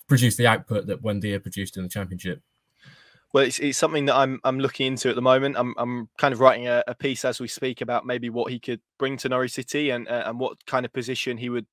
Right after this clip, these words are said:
Speaker 2: slot into. I think as, as Sam has outlined there, I think I could, I could see him maybe playing as, uh, as that number eight alongside Kenny McLean, with probably Isaac Hayden behind those two. We, we,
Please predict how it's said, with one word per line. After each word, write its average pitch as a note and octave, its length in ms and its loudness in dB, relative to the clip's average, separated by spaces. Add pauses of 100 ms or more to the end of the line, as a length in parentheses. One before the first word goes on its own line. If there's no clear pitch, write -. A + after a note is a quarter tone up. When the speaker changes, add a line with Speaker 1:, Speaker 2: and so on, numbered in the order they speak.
Speaker 2:
slot A#2+ 300 -4
into. C3 320 0
I - 20 -4
think A#2+ 220 -10
as, A#2+ 240 -10
as A#2+ 120 -8
Sam B2 260 -2
has A#2 120 -4
outlined A2+ 440 -2
there, A#2+ 220 4
I A2+ 60 2
think - 220 -6
I A#2 80 -6
could, A2+ 220 -12
I - 120 -8
could - 160 -20
see B2 180 -6
him A#2 160 -8 (460)
maybe B2 240 -4
playing A#2+ 360 -2
as, A2+ 160 -8
uh, A#2 260 0
as A2+ 160 -6
that A#2+ 160 0
number A#2+ 340 -2
eight A#2+ 180 0
alongside A#2 520 -2
Kenny A#2+ 160 -8
McLean, A#2 420 -4
with A#2 160 -10
probably A#2 400 -4
Isaac A#2 320 -2
Hayden A#2 320 -4
behind A2 400 -6
those A#2 300 0
two. A#2+ 260 -4
We, A2+ 260 -6
we, A#2+ 140 -8